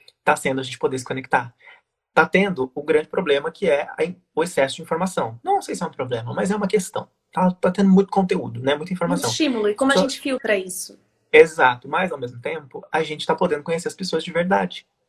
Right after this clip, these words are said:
Speaker 2: Uhum.
Speaker 1: né? As pessoas que, como as pessoas pensam, como as pessoas agem. A gente ainda teve, além de tudo, né, uma coisa que é muito triste, mas que serviu nesse sentido pra uma coisa muito boa, que foi, foram muitos eventos que colocaram questões,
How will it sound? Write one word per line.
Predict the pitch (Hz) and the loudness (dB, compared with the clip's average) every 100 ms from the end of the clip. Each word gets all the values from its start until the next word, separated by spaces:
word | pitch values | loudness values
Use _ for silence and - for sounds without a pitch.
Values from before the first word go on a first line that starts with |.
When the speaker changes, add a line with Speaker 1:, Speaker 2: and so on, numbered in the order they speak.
| _ | _
Speaker 2:
Uhum. | 247 262 262 254 | -6 -2 -2 2
Speaker 1:
né? | - 131 - _ _ - | 0 0 -6 _ _ -2
As | 131 | -2
pessoas | 127 139 - 143 143 | 2 0 6 4 4
que, | 147 143 143 143 - _ - - | -4 -8 -6 -6 -8 _ -8 4
como | 165 | 6
as | 180 | 4
pessoas | 175 165 165 | 0 0 0
pensam, | - 160 170 180 190 | 2 2 2 -2 -2
como | 147 | -2
as | 143 | -2
pessoas | - 147 135 - | -2 -2 -2 -2
agem. | - 143 151 - 143 | 4 6 4 0 -2
A | |
gente | 135 139 | -2 -2
ainda | 139 | -2
teve, | 135 135 127 - _ - | 0 -2 -4 -18 _ 4
além | 139 147 | 4 4
de | 170 | -4
tudo, | 151 143 131 | -8 -8 -6
né, | 127 135 | -6 -6
uma | 131 | -6
coisa | 135 131 | -6 -6
que | 127 | -8
é | |
muito | 131 - | -8 -10
triste, | 160 185 - | -8 -6 -4
mas | - | -6
que | - - _ | -8 -20 _
serviu | - 135 131 131 127 _ 131 | -4 -4 -2 -4 -6 _ 0
nesse | 139 143 | 2 2
sentido | - 131 135 | -2 -6 -4
pra | 135 | 0
uma | 131 | 0
coisa | 131 131 | -2 -6
muito | 131 135 | -4 2
boa, | 143 - | 4 2
que | 180 | -2
foi, | - 156 160 - - | 4 4 2 -14 -4
foram | - 143 | 2 2
muitos | 127 143 180 180 156 | 2 2 2 0 -2
eventos | 156 131 139 160 175 - | -4 0 0 0 -4 -12
que | - | -6
colocaram | - - - 135 139 147 - - - _ | -2 -2 2 2 2 0 -8 -20 -20 _
questões, | - 127 - 135 135 135 | -6 -6 -2 -2 0 -2